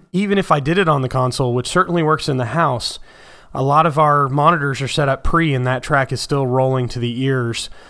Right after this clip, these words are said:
of the people who are listening on stage, or floor wedges if you happen to be running those. So being able to fade out the track at the source quickly and easily is very important to me.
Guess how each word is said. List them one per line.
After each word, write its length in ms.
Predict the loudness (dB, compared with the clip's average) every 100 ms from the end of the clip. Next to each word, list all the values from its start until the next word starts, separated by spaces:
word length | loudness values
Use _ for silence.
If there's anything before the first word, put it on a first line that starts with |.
| -12 -2
of 300 | 2 2 0
the 100 | 0
people 280 | 0 0
who 60 | 0
are 120 | 0
listening 340 | 0 0 0 0
on 140 | 0
stage, 340 | 0 0 -2
or 360 | -2 0 2 0
floor 320 | 0 0 0
wedges 400 | 0 -2 -4 -6
if 120 | -6
you 60 | -2
happen 240 | -2 -2
to 60 | -2
be 100 | -2
running 320 | 0 0 0
those. 320 | -2 -2 -4 -10 -16 -20 -10
So 380 | 2 4 4
being 320 | 2 2 2 2
able 240 | 2 0
to 220 | 0 -2
fade 260 | 0 0 2
out 160 | 2 0
the 80 |
track 340 | 0 2 2 2
at 200 | -2 0
the 80 | -2
source 560 | 0 2 2 0 -4 -10 _ _ _ -4
quickly 380 | -2 0 0
and 80 | 2
easily 380 | 0 0 0 -2
is 100 | -2
very 260 | -2 -2 -2
important 420 | -2 -2 -4 -4
to 40 |
me. 220 | -6 -8